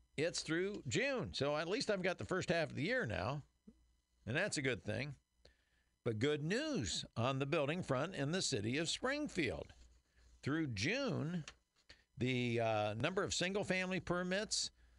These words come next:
forty-three. Well,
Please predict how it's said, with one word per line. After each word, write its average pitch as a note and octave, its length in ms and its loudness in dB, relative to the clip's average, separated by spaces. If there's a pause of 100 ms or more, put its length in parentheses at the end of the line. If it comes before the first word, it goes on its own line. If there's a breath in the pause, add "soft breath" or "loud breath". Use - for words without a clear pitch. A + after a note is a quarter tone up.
(1160 soft breath)
forty-three. D3+ 1000 0 (1120)
Well, D3 340 0